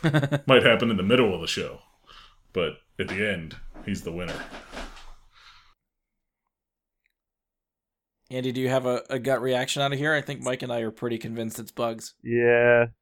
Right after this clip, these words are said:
Speaker 3: I would. Yeah, I mean,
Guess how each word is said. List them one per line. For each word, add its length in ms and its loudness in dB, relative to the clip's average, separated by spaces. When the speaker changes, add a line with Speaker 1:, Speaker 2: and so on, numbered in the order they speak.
Speaker 3:
I 140 8
would. 200 6
Yeah, 440 12
I 40 -6
mean, 300 4